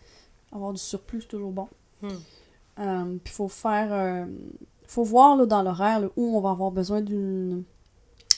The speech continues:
Speaker 1: d'une assistante, parce que ça, faut en parler à la production. Euh, faut s'assurer que ça, ça va être possible de, de,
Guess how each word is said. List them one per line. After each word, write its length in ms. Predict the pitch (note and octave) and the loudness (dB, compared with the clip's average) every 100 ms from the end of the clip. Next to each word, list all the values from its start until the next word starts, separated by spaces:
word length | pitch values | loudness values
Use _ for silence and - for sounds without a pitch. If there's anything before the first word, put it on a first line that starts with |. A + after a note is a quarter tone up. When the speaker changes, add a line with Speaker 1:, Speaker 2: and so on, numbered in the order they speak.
| - | -2
Speaker 1:
d'une 180 | A3 G#3+ | 0 2
assistante, 580 | F#3+ - - G#3+ C#4+ - | 2 4 6 6 4 -4
parce 160 | - | -10
que 100 | - F#3+ | -8 -8
ça, 180 | G#3 F#3+ | -6 -8
faut 340 | - - G#3 | -10 -8 -8
en 40 | |
parler 260 | F#3 F#3 F#3 | -6 -4 -4
à 20 | |
la 100 | F#3+ | -4
production. 640 | F3+ F#3+ F3+ - - G#3+ - - - _ _ _ _ _ | -4 -4 -4 -4 -2 -2 -4 -18 -20 _ _ _ _ _
Euh, 240 | F#3+ F3 E3+ | -6 -4 -6
faut 140 | - | -8
s'assurer 520 | F#3+ E3+ F#3 F3+ F#3+ | -10 -8 -6 -4 -4
que 220 | F#3+ F#3 | -4 -8
ça, 160 | F3 F#3 E3+ | -8 -10 -12
ça 140 | E3 F3+ | -12 -10
va 100 | E3+ | -10
être 100 | - | -4
possible 520 | F3+ - G3 A#3+ B3+ A3+ _ _ _ _ _ _ - | -2 -2 -2 -4 -6 -8 _ _ _ _ _ _ -12
de, 340 | G3+ F#3 F3 | -6 -4 -4
de, 180 | F3 | -8